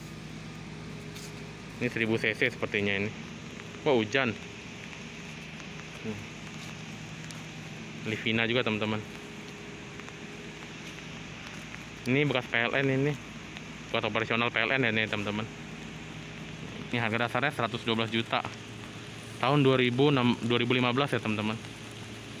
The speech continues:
Nih. Ini mesinnya, teman-teman.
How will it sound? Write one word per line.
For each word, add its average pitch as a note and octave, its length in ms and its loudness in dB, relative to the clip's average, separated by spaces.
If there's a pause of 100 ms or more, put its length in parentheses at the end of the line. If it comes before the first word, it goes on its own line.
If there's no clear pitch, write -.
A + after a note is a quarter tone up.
(340)
Nih. F#2+ 220 -4 (4000)
Ini A#2 80 4
mesinnya, A#2+ 340 4
teman-teman. A2 460 4